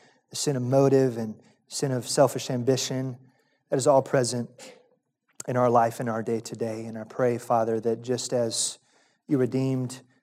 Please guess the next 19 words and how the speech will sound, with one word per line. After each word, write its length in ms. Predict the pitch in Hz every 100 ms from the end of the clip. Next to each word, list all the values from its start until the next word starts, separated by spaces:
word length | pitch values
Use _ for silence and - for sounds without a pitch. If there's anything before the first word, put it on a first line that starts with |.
| -
a 60 | 123
people 420 | - 131 127 120
for 180 | - 123
yourself 800 | 113 - 139 123 117 - - 440
in 120 | 131
the 60 | 117
book 200 | 120 120
of 80 |
Genesis, 640 | 107 123 120 - 120 104 -
that 140 | 113
you 160 | 135 120
would 160 | 113 - _ _ -
continue 500 | 127 113 143 131 123
that 220 | 117 123
work 320 | 131 117 117
of 160 | 113 113
redeeming 560 | 110 123 123 123 120 - _ _ _ _ _
a 80 | 123
people 640 | 110 127 120 123 117 -